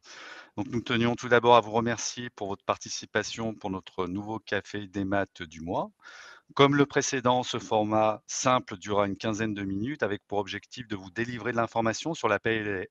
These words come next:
et la R H, pardon, pour mieux appréhender dans votre entreprise les sujets d'actualité. Donc, le sujet abordé aujourd'hui est pourquoi automatiser la gestion de vos absences.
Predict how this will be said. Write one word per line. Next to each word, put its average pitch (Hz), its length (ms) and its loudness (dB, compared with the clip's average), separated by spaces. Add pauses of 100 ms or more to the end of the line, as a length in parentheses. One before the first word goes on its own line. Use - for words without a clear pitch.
et 127 100 -6
la 110 100 -2
R 101 260 0
H, - 120 -6
pardon, 98 320 -2 (580)
pour 117 160 -2
mieux 135 180 4
appréhender 127 640 0
dans 110 140 2
votre 98 220 -6
entreprise 110 560 -6
les 101 80 -6
sujets 101 320 -4
d'actualité. 95 640 -8 (840)
Donc, 117 240 0
le 123 80 -2
sujet 127 380 0
abordé 123 340 6
aujourd'hui 117 500 -2
est 104 60 0
pourquoi 131 420 0
automatiser 110 680 -4
la 101 100 -2
gestion 98 320 -6
de 98 60 -6
vos 90 120 -8
absences. 120 560 -6